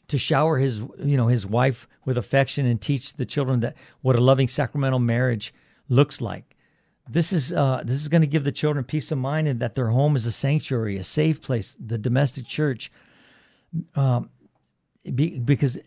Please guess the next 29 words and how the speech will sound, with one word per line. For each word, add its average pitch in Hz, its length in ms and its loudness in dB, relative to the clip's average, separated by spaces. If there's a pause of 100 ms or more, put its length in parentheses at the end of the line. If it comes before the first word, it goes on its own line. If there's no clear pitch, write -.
e-, - 200 -12
eventually 139 420 -2
they 143 220 2
were 151 160 0
gonna, 127 320 -2 (460)
you 143 160 0
know, 131 100 0
follow 131 520 0
in 135 200 -2
the 113 60 -4
path 120 360 -2
of, 107 200 -8
uh, 117 420 -4 (840)
of 139 100 -2
the 110 40 -2
vocation 120 500 0
of 104 100 -2
marriage. 120 460 2 (100)
And, 120 360 2
uh, 113 200 -2 (420)
a 131 40 -4
lot 147 180 2
of 165 80 -4
people, 156 460 0
a 131 100 2
lot 135 260 2
of 160 120 4
young 151 220 4
people, 160 720 -2